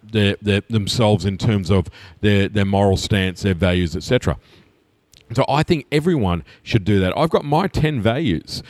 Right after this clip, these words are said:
and, and I, and, you know, I, th-, they're, they're really clear for me, and they're, and they're about how I treat others. Um, they're about kindness. They're about integrity. They're about trust. They're about,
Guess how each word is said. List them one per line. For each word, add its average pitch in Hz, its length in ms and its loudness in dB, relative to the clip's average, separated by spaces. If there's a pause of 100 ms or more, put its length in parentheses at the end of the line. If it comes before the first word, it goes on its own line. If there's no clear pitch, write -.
(180)
and, 117 280 0
and 127 120 0
I, 123 140 0
and, 120 300 -4
you 120 80 -4
know, 117 160 0
I, 110 160 -4
th-, 123 200 -6
they're, 147 220 0
they're 156 160 0
really 165 240 2
clear 151 340 2
for - 140 0
me, 92 220 4
and 95 120 0
they're, 104 120 -2
and 123 100 -6
they're 123 120 2
about 113 260 -2
how 120 240 -2
I 113 80 2
treat 107 320 2
others. 98 420 -2 (300)
Um, 98 240 0
they're 101 180 4
about 95 300 2
kindness. 98 500 -2
They're 92 140 2
about 98 340 0
integrity. 95 640 0
They're 90 160 0
about 98 280 -2
trust. 90 520 -2
They're 92 180 2
about, 92 360 0